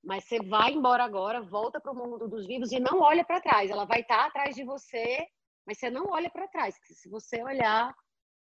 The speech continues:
tudo vai se perder", né? E aí ele olha, no momento em que ele tava, é, ultrapassando, né, esse, esse portal, ele olha pra trás e aí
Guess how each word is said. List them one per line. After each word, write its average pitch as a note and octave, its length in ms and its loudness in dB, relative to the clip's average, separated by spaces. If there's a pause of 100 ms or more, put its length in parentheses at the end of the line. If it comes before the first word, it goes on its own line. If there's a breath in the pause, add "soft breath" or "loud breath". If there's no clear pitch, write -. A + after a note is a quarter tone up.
tudo F#3+ 160 -10
vai A#3 140 -4
se - 120 -18
perder", G3+ 480 -4 (420)
né? E3 360 -2 (260)
E G#3+ 140 6
aí G#3+ 180 10
ele B3+ 220 10
olha, F#3 440 6 (120)
no G3 140 -6
momento G#3 380 0
em D#4 60 0
que D4 80 -2
ele C4+ 240 0
tava, A3+ 500 4 (500)
é, G3+ 120 -4
ultrapassando, G#3 920 -6
né, G#3+ 280 -4
esse, G#3+ 300 -6
esse F#3 240 -6
portal, G3+ 500 2
ele B3 220 0
olha A3+ 280 4
pra A#3 160 -6
trás A#3 400 0
e A#3 60 -2
aí A3 280 -4